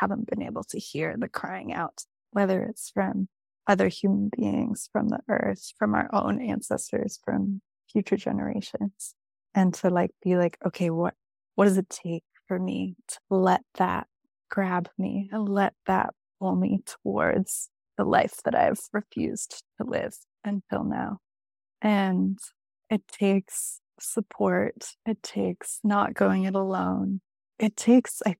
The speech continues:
think, um, my close collaborator, Justine Epstein, we co-facilitate the Ancestors and Money cohort together. She talks a lot about longings. And, like, that's, I think, the crying out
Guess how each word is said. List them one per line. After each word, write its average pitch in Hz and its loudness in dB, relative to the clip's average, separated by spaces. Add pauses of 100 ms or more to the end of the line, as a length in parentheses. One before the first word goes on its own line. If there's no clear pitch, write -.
think, 214 8 (200)
um, 208 4
my 208 6
close 226 0
collaborator, 185 2 (200)
Justine 190 0
Epstein, 190 2
we 196 4
co-facilitate - -2
the - -4 (260)
Ancestors - -6
and 202 0
Money 196 0
cohort - -2
together. 196 0 (460)
She - 2
talks - 2
a 208 2
lot 185 4
about 185 4
longings. 185 -4 (400)
And, 196 2
like, - -2 (640)
that's, 208 6
I 214 8
think, - 2
the - 0
crying 180 2
out 175 2